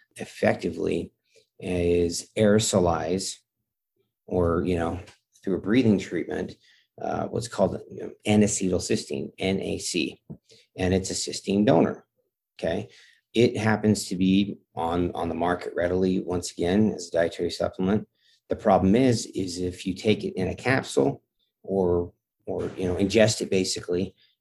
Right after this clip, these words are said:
its availability to the body is,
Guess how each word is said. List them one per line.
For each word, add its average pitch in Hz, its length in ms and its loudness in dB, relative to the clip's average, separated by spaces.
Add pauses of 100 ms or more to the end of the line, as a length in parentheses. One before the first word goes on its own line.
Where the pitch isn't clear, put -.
its - 280 -4
availability 104 760 4
to - 140 -8
the 85 80 -8
body 123 580 0
is, 90 280 -8